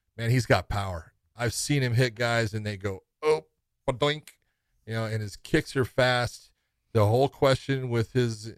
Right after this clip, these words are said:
you know, coming into M M A as well, how's he gonna do with his wrestling defense and his, his, uh, ability to defend himself on the ground? And he's done great. And come on, you know, people, if you've never been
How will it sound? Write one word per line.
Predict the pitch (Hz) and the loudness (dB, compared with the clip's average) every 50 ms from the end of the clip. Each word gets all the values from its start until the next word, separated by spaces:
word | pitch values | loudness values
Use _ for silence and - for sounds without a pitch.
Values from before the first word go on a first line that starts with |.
| - | -14
you | 110 113 107 | -12 -12 -10
know, | 101 98 - | -10 -12 -4
coming | - 135 123 123 120 | -2 -2 -2 -2 -2
into | 120 117 110 117 | -4 -2 -2 0
M | 113 110 | 0 0
M | 113 110 113 | -2 -2 -2
A | 110 | -4
as | 107 95 92 - | -6 -8 -8 -8
well, | 104 101 107 101 - _ | -6 -6 -6 -6 -8 _
how's | - - 120 123 113 | -12 -6 -6 -4 -2
he | 127 | -2
gonna | 120 120 113 117 | -2 -2 -2 -2
do | 110 104 120 120 | -2 0 2 2
with | 113 104 92 | 2 2 -2
his | 110 104 95 | -4 -8 -4
wrestling | 104 113 113 - - 110 107 104 | 0 0 0 0 -2 -6 -8 -8
defense | 98 90 - - 107 104 98 - - | -10 -12 -10 -10 -10 -10 -10 -14 -18
and | 95 95 | -20 -18
his, | 95 - - - _ _ _ _ _ _ _ _ _ _ | -16 -16 -16 -18 _ _ _ _ _ _ _ _ _ _
his, | 113 110 110 107 101 92 87 101 | -6 -4 -4 -4 -4 -6 -10 -14
uh, | 98 98 95 92 101 | -16 -16 -18 -20 -20
ability | 98 90 127 120 117 113 113 107 | -4 0 2 4 4 4 4 2
to | 92 | -2
defend | 92 90 - - 117 110 107 | -6 -6 -2 -2 0 0 -2
himself | 104 98 - - 107 101 - 104 | -4 -6 -4 -4 -4 -4 -4 -6
on | 101 95 | -8 -10
the | 95 | -8
ground? | 90 - 107 107 104 101 95 | -4 -2 0 0 0 -2 -2
And | 87 87 | -6 -8
he's | 98 110 110 - | -8 -10 -10 -4
done | _ - 113 120 120 | _ 0 0 0 0
great. | 107 92 90 98 113 120 110 101 - - | -4 -4 0 2 2 2 2 -2 -6 -14
And | 95 92 85 _ _ _ _ _ _ _ _ _ _ _ _ | -20 -20 -20 _ _ _ _ _ _ _ _ _ _ _ _
come | _ 131 | _ -2
on, | 117 110 104 95 - _ _ _ | -2 -2 -4 -6 -12 _ _ _
you | _ 104 110 | _ -20 -18
know, | 107 | -14
people, | 101 - 151 147 123 143 143 127 - - _ _ _ _ _ _ _ | 0 4 4 4 6 6 4 4 2 -2 _ _ _ _ _ _ _
if | - 117 - - | -14 -12 -4 -2
you've | 120 110 104 107 | -2 -2 -2 0
never | 113 120 123 120 127 127 | 2 2 2 4 4 2
been | 117 107 120 113 104 | 2 2 0 0 0